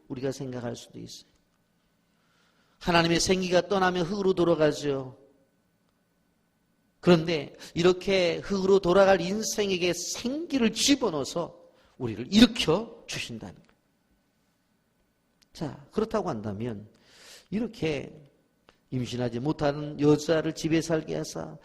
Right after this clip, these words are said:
그로 말미암아 자녀를 잉태케 하고 자녀들을 즐겁게 하는 어머니가 되게 하신다. 할렐루야. 성령이 할렐루야 그랬어요. 은혜, 은혜, 은혜.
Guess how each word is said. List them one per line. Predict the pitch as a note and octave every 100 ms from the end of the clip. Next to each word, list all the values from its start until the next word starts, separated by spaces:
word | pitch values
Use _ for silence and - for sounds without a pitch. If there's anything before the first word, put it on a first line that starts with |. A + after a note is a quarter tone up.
| - - - _
그로 | - F3 F#3
말미암아 | F#3 F#3+ G3 F#3+ F#3 A3 B3 -
자녀를 | - F3+ G3 A#3+ A#3
잉태케 | G#3+ A#3 A#3 A#3 A3+
하고 | G3+ G3
자녀들을 | G3 - - F#3 C4 C#4 C4+ C4+ B3+ A#3 A#3+ -
즐겁게 | - A3 C4+ C4+ C#4 C4+ -
하는 | A3+ F#3+ A#3
어머니가 | C3+ C3 B2 A2+ C3 G3 A3 - _ _ _ _ _ _ _ _ _ _ _ _ _ _ _ _
되게 | - A2 G#2
하신다. | G2 G2 F2+ A#2+ -
할렐루야. | - B2+ C3+ C#3 E3 D3+ - - - _ _ _ _ _ _ _ _
성령이 | - D#3 D#3+
할렐루야 | D#3 B2 C3 C#3+ D#3 B2
그랬어요. | A2+ - - _ _ _
은혜, | G3+ B3+ B3
은혜, | C#3 D#3 A3 - -
은혜. | A#2+ A2